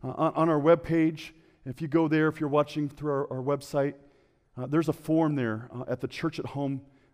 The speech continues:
uh, page that you can click on, and, and it's a res-, a response card form that you can fill out, and we'll be in contact with you. If you're watching online right now, um, on our Facebook, we invite you to, to chime in with any questions you have, and someone will get back to you. But what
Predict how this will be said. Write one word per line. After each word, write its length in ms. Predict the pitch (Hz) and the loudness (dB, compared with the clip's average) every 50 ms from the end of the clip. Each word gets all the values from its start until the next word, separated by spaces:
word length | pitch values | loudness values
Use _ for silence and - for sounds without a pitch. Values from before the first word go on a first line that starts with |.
| _ 123 | _ -8
uh, 80 | 123 | -8
page 420 | 123 - - 143 143 139 135 131 - | -8 -6 -4 -2 -2 -2 -2 -4 -8
that 120 | 147 - | -8 -8
you 120 | 139 165 | -6 -6
can 120 | - 160 131 | -6 -8 -8
click 320 | - - - 143 139 - | -8 -6 -6 -6 -4 -4
on, 180 | 123 117 117 117 | -4 -4 -4 -4
and, 140 | 113 120 - | -4 -4 -4
and 140 | 123 127 | -4 -4
it's 140 | 123 123 - | -4 -4 -4
a 40 | 139 | -6
res-, 200 | 139 - - - - | -6 -6 -8 -10 -10
a 220 | - 135 - 127 127 | -10 -8 -8 -6 -8
response 500 | 131 120 - - 160 165 170 - - - | -8 -8 -2 0 2 2 2 0 -4 -10
card 320 | - 127 123 123 120 117 | -8 -4 -4 -4 -4 -4
form 320 | - - 127 123 120 117 | -8 -6 -6 -4 -2 -2
that 100 | 120 - | -2 -4
you 80 | 131 139 | -4 -6
can 140 | - 139 131 | -6 -6 -8
fill 300 | - - 143 135 131 127 | -6 -4 -2 0 2 2
out, 240 | 123 123 135 - 127 | 2 0 0 -2 -4
and 100 | 127 139 | -2 -2
we'll 260 | 156 165 160 160 - - - - - | -2 -2 -2 -4 -10 -18 -20 -10 0
be 120 | - 156 160 | 2 4 4
in 60 | 151 | 4
contact 640 | - - 156 165 160 160 - 139 127 123 - - | 2 -2 -2 -2 -2 -2 -2 -4 -4 -4 -4 -4
with 200 | 123 117 - - | -6 -6 -6 -8
you. 140 | 113 110 104 - _ _ _ _ _ _ _ _ _ _ _ _ _ _ - | -12 -16 -16 -18 _ _ _ _ _ _ _ _ _ _ _ _ _ _ -2
If 120 | 151 151 | -2 4
you're 220 | 185 185 170 147 - - - - - - | 6 6 4 4 2 -6 -18 -20 -12 -2
watching 420 | 139 156 175 170 - - 180 170 | 2 4 4 4 4 2 2 4
online 680 | 156 151 151 147 147 151 151 160 165 165 165 170 170 - - | 6 6 4 6 6 6 6 6 6 6 4 4 0 -4 -2
right 220 | 139 151 151 127 | 0 0 2 2
now, 500 | 143 143 143 143 151 160 160 156 143 - - | 2 2 4 4 2 2 0 -2 -4 -8 -10
um, 300 | 127 127 123 123 123 - - _ - | -12 -12 -12 -12 -14 -16 -18 _ -6
on 100 | 143 143 | -2 -2
our 80 | 139 127 | -2 0
Facebook, 560 | - - 160 160 156 - 170 170 - 170 - | 2 4 4 4 4 2 0 0 0 -2 -2
we 160 | 143 143 139 | -2 0 0
invite 380 | 139 131 139 147 156 151 - - | 2 2 4 4 4 2 0 -2
you 60 | 165 | -2
to, 120 | 147 139 127 - - - - _ - - | 0 0 -2 -4 -10 -20 -20 _ -12 -10
to 80 | 156 | -10
chime 360 | 131 - - 165 170 165 165 | -8 -4 0 2 2 4 6
in 180 | 160 160 165 160 | 6 6 6 4
with 140 | 143 135 156 | 2 0 0
any 120 | 147 143 | -2 -2
questions 460 | 143 - - 165 160 - - 151 131 | -2 0 0 0 0 0 -2 -4 -4
you 80 | 127 127 | -4 -4
have, 320 | 113 117 113 110 110 110 | -4 -4 -4 -4 -4 -6
and 80 | 113 113 | -6 -8
someone 300 | - - 170 170 170 156 | -8 -6 -4 -4 -2 -2
will 80 | 139 127 | -4 -4
get 160 | 123 139 - | -6 -8 -6
back 240 | 127 120 113 - - | -6 -6 -6 -6 -10
to 60 | - - | -14 -12
you. 60 | 120 | -10
But 180 | - 151 117 135 | -10 -10 -10 -8
what 200 | 160 196 214 | -6 -4 -4